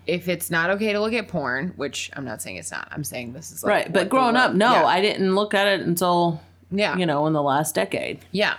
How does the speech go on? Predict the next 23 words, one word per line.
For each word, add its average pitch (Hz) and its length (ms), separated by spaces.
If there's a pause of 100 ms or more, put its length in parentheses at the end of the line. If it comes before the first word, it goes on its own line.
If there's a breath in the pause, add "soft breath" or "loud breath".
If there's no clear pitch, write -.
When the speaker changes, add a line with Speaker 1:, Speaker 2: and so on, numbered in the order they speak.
(420 loud breath)
Speaker 1:
and 202 140
if 190 100
there 185 120
aren't 220 240
really 240 240
books 214 580
about 202 320
it, 202 320
and 170 180
if 160 160
it's 165 200
very, 180 440
if, 175 380
if 156 180
it 165 120
is 180 160
basically 170 380
a 139 40
patriarchy 143 680
that 120 140
just - 180
says, 120 240
like, - 260